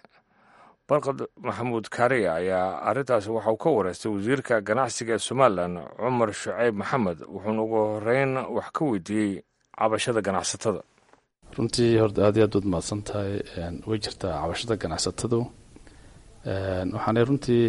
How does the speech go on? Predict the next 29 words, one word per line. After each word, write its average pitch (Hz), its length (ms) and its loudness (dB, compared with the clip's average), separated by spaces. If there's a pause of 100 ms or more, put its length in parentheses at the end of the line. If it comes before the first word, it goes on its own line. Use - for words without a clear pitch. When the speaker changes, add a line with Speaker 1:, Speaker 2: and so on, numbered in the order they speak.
(120)
Speaker 2:
ay 95 140 0 (100)
daaran 101 320 2
tahay, 95 240 -4
waxa 101 240 -4
weeyaan, 95 260 -2 (140)
waxay 98 160 -6
ka - 80 -8
cabanayaan, 101 540 0 (100)
een, 87 200 -8 (1160)
een, 92 280 -2 (160)
rarkii 113 440 0
la 95 80 0
soo 110 160 2
xidhi 107 240 -2
jiray, 101 220 -2 (180)
in 92 160 -2
maraakiibta 92 640 -4 (160)
iyo 90 480 0
alaabta 101 400 0
ay - 0 -
kala 101 180 -2
bixi 101 300 -4
jireen, 101 240 -2
ay - 20 2
leeyihiin 101 300 0
carqalad 107 320 0
bay 107 80 -2
naga 107 220 0
gashay. 135 260 0